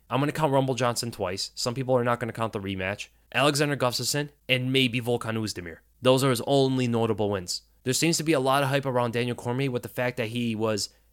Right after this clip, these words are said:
a quote-unquote rival with Jon Jones when he really wasn't. It was just promoted as such, but the fights were never that close. In fact, I would say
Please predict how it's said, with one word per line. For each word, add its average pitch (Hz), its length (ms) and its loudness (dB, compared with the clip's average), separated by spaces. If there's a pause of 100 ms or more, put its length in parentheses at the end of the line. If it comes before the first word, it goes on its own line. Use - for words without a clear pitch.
(140)
a 120 100 2
quote-unquote 123 520 0
rival 107 720 0
with 110 180 -2
Jon 104 260 -2
Jones 92 320 -4
when 101 180 -6
he 107 140 -6
really 110 260 2
wasn't. 92 480 0
It 98 60 -6
was 107 180 -4
just - 280 -4
promoted 110 520 0
as 95 160 0
such, - 380 -4 (100)
but 113 100 -6
the 104 80 -2
fights 127 240 -2
were 107 80 -2
never 101 380 -2
that 90 160 -6
close. - 380 -8 (180)
In 120 160 0
fact, 120 360 -2
I 107 80 0
would 113 120 0
say 101 500 -2